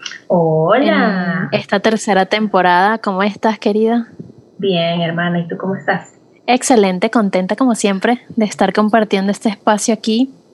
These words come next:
Speaker 2: En este
Speaker 1: Bien.
Speaker 2: episodio número veinticinco, un tema que me parece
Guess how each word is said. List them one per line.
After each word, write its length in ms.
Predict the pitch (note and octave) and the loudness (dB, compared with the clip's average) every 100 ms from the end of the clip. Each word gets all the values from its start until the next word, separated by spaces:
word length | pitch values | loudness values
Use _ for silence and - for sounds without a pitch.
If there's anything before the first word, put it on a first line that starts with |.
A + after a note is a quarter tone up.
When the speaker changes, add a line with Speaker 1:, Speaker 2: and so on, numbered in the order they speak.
| _ | _
Speaker 2:
En 500 | - G#3+ G#3 G#3 G3+ | 0 2 2 2 0
este 120 | G3+ C#4+ | 0 0
Speaker 1:
Bien. 80 | |
Speaker 2:
episodio 360 | D4 A#3 A3 G#3 | 0 0 0 0
número 260 | A#3 A#3+ A#3+ | 0 0 0
veinticinco, 1120 | A#3 G#3+ G3+ - A#3 A#3 G#3+ A3+ A#3 A3+ A3+ | 0 -2 -2 0 2 2 2 2 2 2 0
un 180 | A3 G#3 | -2 -2
tema 300 | G#3 G#3 A3 | -2 -2 -2
que 100 | A3+ | -2
me 120 | A3+ | -4
parece 460 | G3+ F3+ F3+ - | -2 -4 -4 -4